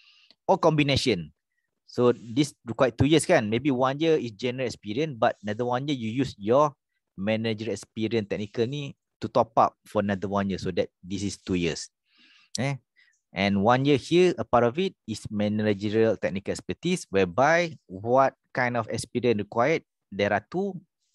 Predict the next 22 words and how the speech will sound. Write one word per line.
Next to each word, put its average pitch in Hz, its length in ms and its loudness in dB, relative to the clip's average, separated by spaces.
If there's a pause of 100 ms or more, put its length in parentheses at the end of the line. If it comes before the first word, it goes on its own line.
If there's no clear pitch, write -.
(180)
uh, 95 1000 0
element, 151 520 -4 (480)
design 123 600 0
and 110 180 -8
site - 280 -4
experience. 87 600 -6 (520)
Design 110 400 0
experience 139 440 0
and 101 160 -6
site - 280 -8
experience. 73 480 -10 (920)
Site 107 240 -4
experience 127 400 0
ni 143 80 -2
normally 127 240 -4
your 107 320 4
workplace 95 560 -6
lah. 110 160 -2
Kalau 90 240 -2
you 90 160 -6
kerja 85 480 -6
construction, 123 560 -4